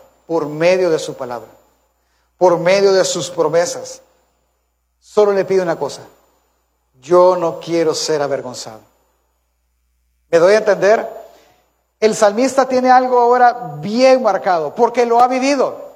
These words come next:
¿El qué, el, el qué ha vivido el salmista? Que su palabra le ha sostenido y la ha guardado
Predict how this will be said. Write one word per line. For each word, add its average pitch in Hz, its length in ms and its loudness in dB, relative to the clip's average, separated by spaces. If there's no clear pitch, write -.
¿El 220 240 2
qué, 277 320 4
el, 240 340 0
el 247 180 0
qué 294 100 2
ha 302 100 4
vivido 294 300 0
el 262 80 4
salmista? 220 720 -2
Que 170 80 -12
su 170 200 -4
palabra 175 380 2
le 180 120 2
ha 175 100 2
sostenido 180 540 -4
y 170 40 -2
la 165 120 4
ha 175 40 4
guardado 170 640 0